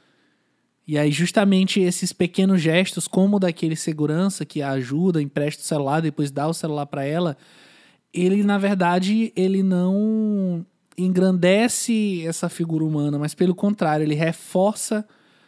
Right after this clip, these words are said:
o peso da individualidade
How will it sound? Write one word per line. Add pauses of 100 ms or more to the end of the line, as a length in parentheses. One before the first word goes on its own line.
(300)
o
peso
da
individualidade